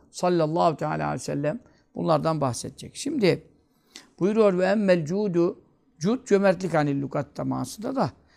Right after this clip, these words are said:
vel keramu kerem, yani kerem de iyilik, ve sekavu, o da sekavet, e, cömertlik,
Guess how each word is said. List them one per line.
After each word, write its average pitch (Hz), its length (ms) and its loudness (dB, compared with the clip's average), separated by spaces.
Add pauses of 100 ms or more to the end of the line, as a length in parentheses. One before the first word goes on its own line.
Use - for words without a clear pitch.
(140)
vel 170 200 2
keramu 185 460 4
kerem, 175 400 2 (120)
yani 143 460 2
kerem 190 300 0
de 180 100 0
iyilik, 151 420 -2 (680)
ve 170 100 4
sekavu, 175 760 4 (300)
o 269 140 2
da 202 220 10
sekavet, 165 680 6
e, 156 440 2
cömertlik, 170 640 0